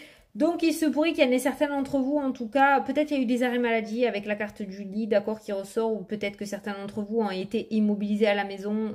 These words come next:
dans le sens où vous n'avez pas eu le choix, dans le sens où il n'y avait pas de travail, il y avait du chômage, ou par rapport au coronavirus. On voit en, en tout cas un temps de pause au niveau de votre domicile, un temps de pause qui vous a énormément,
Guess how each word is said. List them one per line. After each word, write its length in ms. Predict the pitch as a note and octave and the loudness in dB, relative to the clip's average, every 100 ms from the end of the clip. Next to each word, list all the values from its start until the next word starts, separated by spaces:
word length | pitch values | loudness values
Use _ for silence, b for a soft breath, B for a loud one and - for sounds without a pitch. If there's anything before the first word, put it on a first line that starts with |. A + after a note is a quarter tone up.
| G3 | -2
dans 140 | G3+ | -2
le 140 | G3 G3 | -2 -4
sens 340 | A3 G#3+ - | -4 -4 -4
où 160 | G#3 G3+ | -4 -4
vous 140 | F#3+ | -6
n'avez 200 | E3+ F3+ | -4 -2
pas 140 | G3 | 0
eu 40 | G3 | -2
le 60 | |
choix, 300 | G#3 - G#3+ | -4 -2 -2
dans 100 | G#3 | -2
le 60 | F#3+ | -4
sens 300 | - G3+ - | -8 -12 -10
où 20 | |
il 60 | F3+ | -2
n'y 60 | |
avait 120 | E3+ E3+ | 0 0
pas 140 | F#3+ | -4
de 60 | - | -4
travail, 340 | G3+ G3+ G#3 | -4 0 0
il 60 | G3+ | 0
y 20 | |
avait 160 | F3 | -4
du 120 | E3+ F#3 | -8 -10
chômage, 540 | - F#3 F#3 G#3 G#3+ | -8 -4 -2 -2 -2
ou 80 | G3 | -6
par 160 | F3 | -6
rapport 240 | E3 E3 F3+ | -6 -4 -6
au 60 | |
coronavirus. 840 | F3 F3+ F3+ F#3 G3 G3 G#3 A3 - B B B - | -4 -4 -2 -4 -4 -6 -6 -8 -14 B B B -4
On 80 | |
voit 220 | G#3 A#3+ A#3+ | 4 6 6
en, 100 | G#3 G3+ | 2 -4
en 60 | |
tout 100 | G#3 | -2
cas 120 | - | 0
un 180 | A3+ G3 | 2 0
temps 180 | - A3+ | -2 0
de 140 | A3 | 0
pause 320 | G#3+ A3+ A3+ A3 | 0 4 4 2
au 80 | |
niveau 300 | F#3 F#3+ G#3 | -2 -4 -4
de 240 | F#3+ F#3+ F#3 | -4 -4 -2
votre 340 | F3+ F#3+ G#3+ | -2 -2 -4
domicile, 560 | G3 G#3+ A3 - F#3+ F3 | -2 0 0 -2 -6 -4
un 160 | F#3 | -2
temps 140 | G#3+ G#3 | -2 0
de 100 | G#3 | 0
pause 260 | G#3+ A3 | 0 -2
qui 120 | - G3 | -2 -10
vous 180 | G3 | 0
a 160 | G#3 G3 A3 | 2 2 2
énormément, 640 | A3 G#3+ G#3 G#3 G#3+ | 2 2 0 0 0